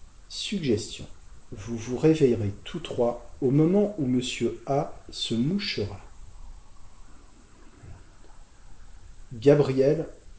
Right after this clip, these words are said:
au réveil, vous serez âgée de trente ans et maîtresse d'un atelier de couture. Benoît et Émile seront vos ouvrières. Benoît,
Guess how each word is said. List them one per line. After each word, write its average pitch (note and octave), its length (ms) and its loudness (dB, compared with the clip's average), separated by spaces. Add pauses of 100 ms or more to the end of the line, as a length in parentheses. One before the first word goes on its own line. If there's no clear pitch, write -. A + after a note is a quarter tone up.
(160)
au C3 100 2
réveil, D3+ 420 6
vous D3 120 -2
serez C#3+ 420 6
âgée D3 220 6
de A#2 120 -2
trente - 520 -2
ans A#2 180 -4 (460)
et C3+ 120 0
maîtresse D#3 920 0
d'un C3 300 2
atelier C#3+ 480 2
de A#2+ 80 0
couture. - 720 -10 (460)
Benoît C#3 680 6
et A#2+ 220 -2
Émile D3 460 4 (220)
seront D3+ 500 4
vos A#2 320 -2
ouvrières. G2+ 760 -6 (2000)
Benoît, B2+ 460 10